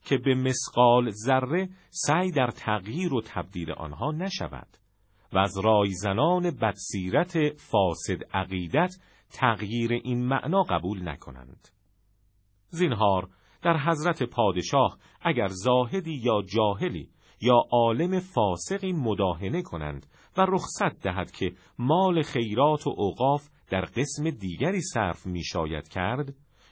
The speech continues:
یا به لشکر توان داد، یا به عمارت پلی یا رباطی یا صقری یا سدی توان کرد، حاشا و کلا بدان مغرور نشود و این هیچ روا نبود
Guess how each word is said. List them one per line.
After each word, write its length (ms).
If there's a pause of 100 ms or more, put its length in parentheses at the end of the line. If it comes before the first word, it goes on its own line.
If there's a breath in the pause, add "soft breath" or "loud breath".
یا 300
به 100
لشکر 560
توان 420
داد، 440 (400 soft breath)
یا 320
به 140
عمارت 600
پلی 540 (220 soft breath)
یا 300
رباطی 800 (180 loud breath)
یا 260 (200)
صقری 400
یا 240
سدی 560
توان 380
کرد، 520 (420)
حاشا 680
و 200
کلا 540
بدان 380
مغرور 480
نشود 500 (640)
و 60
این 260 (240 loud breath)
هیچ 340
روا 460
نبود 560